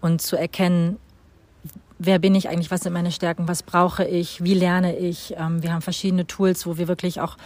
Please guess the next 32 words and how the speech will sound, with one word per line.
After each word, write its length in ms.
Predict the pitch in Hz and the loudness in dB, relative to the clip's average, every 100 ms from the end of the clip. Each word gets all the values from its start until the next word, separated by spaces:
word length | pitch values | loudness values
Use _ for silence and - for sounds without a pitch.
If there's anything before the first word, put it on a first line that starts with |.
| - - - | -20 -18 -6
schauen, 580 | - 185 175 170 175 - | 2 4 4 2 -2 -6
den 200 | 165 165 | -2 0
Jugendlichen, 520 | 170 170 175 - 170 | 0 -2 -2 -4 -2
ähm, 240 | 160 160 | -2 -2
an 120 | 165 165 | -2 -2
die 120 | 160 | -2
Hand 140 | 165 | -2
oder 120 | 160 | -2
den 100 | 156 | -2
jungen 160 | 160 165 | 0 0
Menschen 240 | 160 - | 0 -2
an 60 | 151 | -4
die 100 | 151 | -2
Hand 140 | 170 | -2
zu 120 | - 156 | -4 -4
geben, 280 | 160 160 156 - - - - - | -4 -4 -6 -12 -20 -20 -18 -4
wie 160 | 175 | -2
kann 200 | - 185 | 2 2
ich 140 | 175 175 | 2 0
am 120 | 170 | -2
besten 340 | 170 - - | -2 -4 -6
für 160 | 165 170 | -4 -2
mich 200 | 160 - | -4 0
lernen, 340 | 175 156 147 | 0 2 0
also 180 | 131 147 | -4 -4
sie 140 | 151 | -4
auch 100 | - | -6
darin 380 | - 165 160 160 | 0 2 2 0
in 280 | - 165 160 | -2 -2 -2
Form 260 | - 160 160 | -2 -2 -2
dieser 200 | 156 151 | -2 -2
Selbstwissenschaften 1040 | 170 160 160 - 160 151 - - 151 | -2 -4 -6 -6 -6 -6 -8 -6 -4